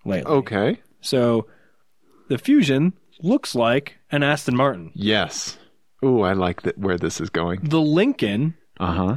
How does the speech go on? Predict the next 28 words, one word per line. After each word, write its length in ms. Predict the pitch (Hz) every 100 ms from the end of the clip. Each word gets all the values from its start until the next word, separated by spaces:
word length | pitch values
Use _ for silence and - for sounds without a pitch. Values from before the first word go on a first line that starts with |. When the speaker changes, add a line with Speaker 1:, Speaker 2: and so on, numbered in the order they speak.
| -
Speaker 1:
looks 480 | 147 143 226 - -
like, 600 | 120 110 107 110 - - _ _ _ _
um, 680 | 131 127 117 110 110 107 104 - _ _ - -
that, 320 | 135 117 -
that 200 | 131 110
Jag. 480 | 127 127 98 82 87
Speaker 2:
Uh-huh. 340 | 107 101 113 262 - _ _ _
Speaker 1:
And 300 | 160 160 156
I 80 | 151
think 240 | 143 160 143
the, 540 | 139 131 127 120 113 -
uh, 340 | 123 113 107 -
Explorer 680 | - - 165 226 175 120
looks 220 | 113 113 -
a 40 |
lot 280 | 110 107 -
like 160 | 104 -
the 80 | 104
Range 200 | 104 104
Rover 280 | 95 95 92
Evoque. 400 | 120 98 - - 107
Speaker 2:
You 120 | 101
are 100 | 92
correct. 480 | - 98 135 - - - _ _ -
Speaker 1:
So 380 | - 151 139 143
this 380 | 139 160 190
is 140 | 175 143
not 560 | 139 160 160 160 -